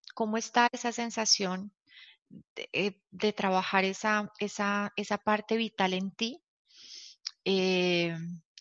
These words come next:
que al final las relaciones se construyen desde lo que tú eres y, y, y es seguir trabajando en ti. No, no tendría otra,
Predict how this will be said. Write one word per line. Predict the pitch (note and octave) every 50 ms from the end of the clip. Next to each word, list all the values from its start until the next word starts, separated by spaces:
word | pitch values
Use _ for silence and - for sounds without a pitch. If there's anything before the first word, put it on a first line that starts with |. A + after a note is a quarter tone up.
| - - - - - - - _
que | - - G#3+
al | G3 G3
final | - - G#3 G3 G3 F#3+ F#3 F#3 F#3
las | G3 G#3+
relaciones | A3+ A#3+ A#3 A3+ A3 G#3 - - - G#3 G3 F#3+ F#3+ F#3+ G3+ -
se | - A#3 -
construyen | - G#3 G3+ F#3+ - - - G3+ G3 G3 F#3+ G3+ G#3 A3 G#3+
desde | G#3 A3 G#3+ G3+ F#3 F#3+ G3+ G3+ G3 F#3+ F#3+ F#3 F#3 F#3 F#3 F3+ F3
lo | F#3 F#3+ F#3+ -
que | - F#3+
tú | - - F#3+ F#3 G3
eres | G3 G#3 A#3+ C#4+ D#4+ - - - - _ _ _ _ _ _ _ _ - - - - - - - - _ _ _ _ _ _ _ _ _ _ _ _ _ _ _ _ _ _ _ _ -
y, | G#3+ G#3 G#3+ G#3 G#3 G3+ G3 F#3+ F#3 F#3 F3+ - -
y, | - G#3 G3+ G3+ G3 F3+ -
y | - G3 G3+
es | F#3+ F#3
seguir | - - G#3 F#3+ F#3 G3 G3+ A3+ B3+ - _
trabajando | - - C4+ B3+ B3+ - A#3+ G#3+ G#3+ G#3 G#3 G#3+ A3+ - _ _
en | - G#3+ G3+ G3
ti. | - - G3+ G3+ G3+ G3
No, | G3 F#3+ G3 F#3
no | G3 G#3+ G#3+
tendría | - A3+ A#3 A#3 A3+ B3 B3 B3 B3 B3+
otra, | C4 C4 B3 - - G#3+ F#3+ G3